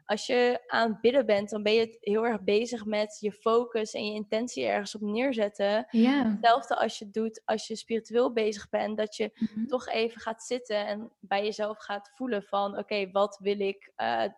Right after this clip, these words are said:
Speaker 1: door deze dag heen meemaken of gaan doen?"
Speaker 2: Yes.
Speaker 1: Dus het heeft allemaal die innerlijke kern en terug bij jezelf gaan en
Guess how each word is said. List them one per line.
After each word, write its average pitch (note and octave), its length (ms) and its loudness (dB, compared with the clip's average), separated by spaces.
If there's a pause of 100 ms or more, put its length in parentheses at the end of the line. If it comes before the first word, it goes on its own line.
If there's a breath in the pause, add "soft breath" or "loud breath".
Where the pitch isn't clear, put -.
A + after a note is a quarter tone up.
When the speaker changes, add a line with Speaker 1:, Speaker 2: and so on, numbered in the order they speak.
(140)
Speaker 1:
door G#3+ 220 -2
deze G#3 320 -6
dag G3+ 240 -2
heen G3+ 400 -8
meemaken G#3+ 720 -4
of A3 100 -10
gaan G#3 200 -8
doen?" A3 320 2
Speaker 2:
Yes. - 320 -18 (200 loud breath)
Speaker 1:
Dus G#3+ 140 -8
het B3 80 4
heeft A#3 180 -2
allemaal A3+ 540 2
die G#3+ 340 -8
innerlijke A3 560 -4
kern A#3+ 360 2
en G#3 180 -8
terug - 280 -10
bij G#3+ 160 0
jezelf G#3+ 380 0
gaan G3+ 340 0
en G3+ 260 -4